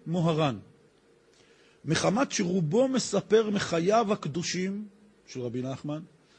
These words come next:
מאשר עבר עליו בימי חייו הקדושים, והחיים אשר חי בעולם." שימו לב עכשיו. "כי הוא היה איש חי באמת, אשר לא היה דוגמתו.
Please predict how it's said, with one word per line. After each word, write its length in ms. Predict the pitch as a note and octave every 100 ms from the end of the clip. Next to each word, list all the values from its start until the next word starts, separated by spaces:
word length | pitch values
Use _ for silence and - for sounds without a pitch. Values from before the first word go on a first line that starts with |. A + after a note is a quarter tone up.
| - -
מאשר 420 | C#3 D#3+ - F#3 F3
עבר 440 | F3 D3+ A#3 A3+
עליו 300 | F#3 F#3+ F#3+ D3
בימי 280 | D#3+ F#3+
חייו 300 | - F3 F3+
הקדושים, 520 | F3 C#3 C#3 D#3 F3 F#3+ - _ _ -
והחיים 760 | C3 E3+ - F3 G#3 A#3 C4 C4+ - -
אשר 320 | D#3 - E3
חי 440 | - F#3+ G3+ G3+ D3
בעולם." 580 | - D#3+ D#3 D3 A2+ G2 - - _ -
שימו 380 | - F3+ E3+ D3
לב 180 | C#3+
עכשיו. 240 | B2 - - - _ _ _ _ _ _
"כי 140 | - F#3
הוא 380 | F3 A3 A#3 G#3
היה 340 | G3 A3 A3+ -
איש 360 | A#3 B3 - -
חי 480 | - A3 A#3+ B3 G#3+
באמת, 840 | C#3 G3+ F#3+ F#3+ A#3 G#3+ - - - _ _ _ _ _ _ _ _ _ _ _
אשר 260 | A#2 D#3 D3
לא 200 | E3+ F#3+
היה 160 | F#3
דוגמתו. 540 | D#3 D#3+ D3+ F#3+ C#3+